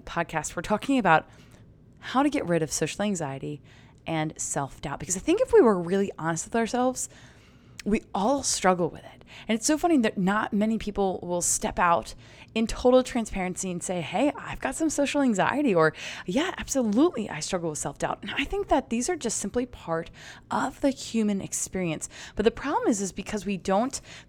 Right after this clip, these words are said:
feel like we should be feeling them, we feel worse about ourselves for feeling them. And then it's sort of this, like, unspoken fear starts rising up. And just like a child who needs attention if it's not getting love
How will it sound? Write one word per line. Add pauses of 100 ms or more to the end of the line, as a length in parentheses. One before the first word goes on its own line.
feel
like
we
should
be
feeling
them, (400)
we
feel
worse
about
ourselves
for
feeling
them. (280)
And
then
it's
sort
of
this,
like, (300)
unspoken
fear
starts
rising
up.
And
just
like
a
child (300)
who
needs
attention
if
it's
not
getting
love